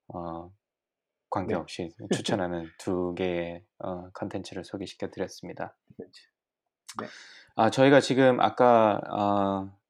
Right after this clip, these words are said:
Speaker 1: 그 K-워터에 있는 세 분과 인터뷰를 장시간 하고 나서 다시 연결해서 지금 녹음을 해가지고 아주 쪼박님이 지금 빨리 주무시고 저도 지금 새벽 두 시가 넘어가는데,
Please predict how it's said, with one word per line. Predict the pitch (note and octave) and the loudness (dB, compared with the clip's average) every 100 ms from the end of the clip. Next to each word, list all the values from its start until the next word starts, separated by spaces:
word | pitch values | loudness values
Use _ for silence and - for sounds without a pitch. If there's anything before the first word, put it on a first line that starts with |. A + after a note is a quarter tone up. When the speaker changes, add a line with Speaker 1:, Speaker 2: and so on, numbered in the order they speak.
| - | -6
Speaker 1:
그 | G#2 | -6
K-워터에 | G2 E3+ E3 C#3 B2 A#2 G2 F#2 F#2 _ - G2+ G2 | 2 6 8 6 4 2 2 2 -4 _ -10 -4 -2
있는 | F#2 F#2 | -2 -6
세 | - A#2+ | -2 -2
분과 | A#2 G#2+ F#2+ F2+ - | -2 -2 -2 -2 -4
인터뷰를 | G#2 G#2 G#2 G#2 G2 F#2 | -6 -4 -2 0 0 -2
장시간 | - G2+ - A2 G2+ | -4 -8 -6 -4 -2
하고 | D3 C3 | -2 -2
나서 | F#2 E2 G2+ F2+ F2 - - - - | -4 -4 -4 -4 -6 -18 -20 -18 -8
다시 | G#2 - C3 G2+ | -4 0 2 4
연결해서 | F#2+ G#2 G2 E2 | 2 2 0 -2
지금 | - F#2 F#2 | -6 -4 -2
녹음을 | F#2 G2+ G2 | -2 -2 -2
해가지고 | A2+ A#2 - E2 G2+ F2+ - _ - - _ | -2 -4 -6 -6 -6 -6 -10 _ -20 -20 _
아주 | F#2+ F#2 | -10 -8
쪼박님이 | E2+ G2+ G2+ F#2+ F#2 | -6 -6 -4 -6 -6
지금 | E2+ F#2+ F2 | -8 -10 -8
빨리 | G2+ F#2+ | -8 -8
주무시고 | - G#2 G2+ - F2+ | -8 -8 -8 -8 -10
저도 | - F#2 F#2+ | -8 -6 -6
지금 | - F2 | -8 -10
새벽 | - G#2+ - | -10 -10 -10
두 | |
시가 | G#2+ - F#2+ | -8 -4 -2
넘어가는데, | F#2+ F#2 E2+ E2 E2 F#2+ E2+ | -2 -4 -6 -10 -8 -8 -8